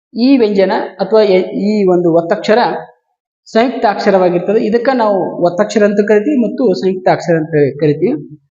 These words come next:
ಆ, ಈ ರೀತಿ ನಾವು ಸೂತ್ರಗಳನ್ನು ಮಾಡಿಕೊಳ್ಳಬಹುದು. ಏನು ಸೂತ್ರಪ್ಪ ಅಂತ ಕೇಳಿದ್ರೆ, ಇದನ್ನ ಎರಡು ಅಥವಾ ಎರಡಕ್ಕಿಂತ ಹೆಚ್ಚು ವ್ಯಂಜನಾಕ್ಷರಗಳು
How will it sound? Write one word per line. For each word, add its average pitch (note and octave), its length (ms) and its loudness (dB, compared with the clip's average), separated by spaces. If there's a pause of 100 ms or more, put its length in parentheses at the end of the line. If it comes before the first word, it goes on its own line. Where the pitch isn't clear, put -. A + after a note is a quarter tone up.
(160)
ಆ, E3+ 360 2 (220)
ಈ C4+ 80 4
ರೀತಿ C4 540 -2 (640)
ನಾವು A3+ 200 2
ಸೂತ್ರಗಳನ್ನು B3 600 0
ಮಾಡಿಕೊಳ್ಳಬಹುದು. E3+ 1000 0 (380)
ಏನು B3+ 220 0
ಸೂತ್ರಪ್ಪ A#3 440 -2
ಅಂತ F#3 260 -4
ಕೇಳಿದ್ರೆ, - 520 -2 (260)
ಇದನ್ನ A3 260 0 (600)
ಎರಡು C#4 560 -2 (420)
ಅಥವಾ F#3 220 0
ಎರಡಕ್ಕಿಂತ F#3+ 460 2
ಹೆಚ್ಚು G#3 400 -2 (800)
ವ್ಯಂಜನಾಕ್ಷರಗಳು F#3 1000 0